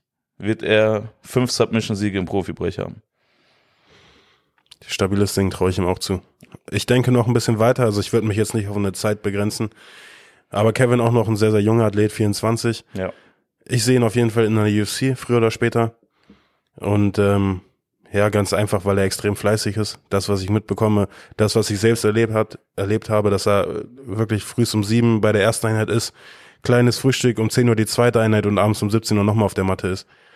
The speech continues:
Speaker 2: Und, äh, das ist halt diese, dieses Champion-Mindset, die du brauchst, wenn du ganz nach oben willst. Und das
Speaker 1: Das
Speaker 2: bringt
Speaker 1: setzt
Speaker 2: er mit.
Speaker 1: sich dann irgendwann durch.
Speaker 2: Dementsprechend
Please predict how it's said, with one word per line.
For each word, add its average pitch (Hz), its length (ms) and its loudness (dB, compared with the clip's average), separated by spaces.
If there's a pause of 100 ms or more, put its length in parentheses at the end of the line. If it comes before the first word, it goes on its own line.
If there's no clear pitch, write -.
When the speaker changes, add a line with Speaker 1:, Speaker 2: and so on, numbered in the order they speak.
(560)
Speaker 2:
Und, 98 340 -2
äh, 92 400 0 (120)
das 98 180 0
ist 110 80 0
halt 117 140 2
diese, 104 440 2 (560)
dieses 101 400 -4
Champion-Mindset, 101 720 2
die 98 80 0
du 98 80 2
brauchst, 101 320 0
wenn 101 60 2
du 98 80 2
ganz 98 180 0
nach 90 80 -2
oben 98 240 0
willst. 95 220 -2
Und 92 60 -4
das 92 100 -2
Speaker 1:
Das 117 80 -6
Speaker 2:
bringt 107 100 2
Speaker 1:
setzt 110 120 2
Speaker 2:
er 101 40 2
mit. 107 140 4
Speaker 1:
sich - 60 -6
dann 107 140 0
irgendwann 110 280 0
durch. 120 240 0 (640)
Speaker 2:
Dementsprechend 123 720 2